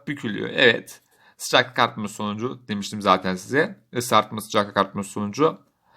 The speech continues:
Be-, ebatlarındaki artış diyordum. Evet, olur. Düzgün olan tren yaylarının yaz aylarında bükülmesi.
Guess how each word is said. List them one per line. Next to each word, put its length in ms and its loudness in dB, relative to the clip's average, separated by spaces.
Be-, 240 -2
ebatlarındaki 960 4
artış 500 2
diyordum. 360 -2
Evet, 320 0
olur. 280 2
Düzgün 280 6
olan 280 8
tren 200 6
yaylarının 400 4
yaz 200 4
aylarında 440 4
bükülmesi. 500 -4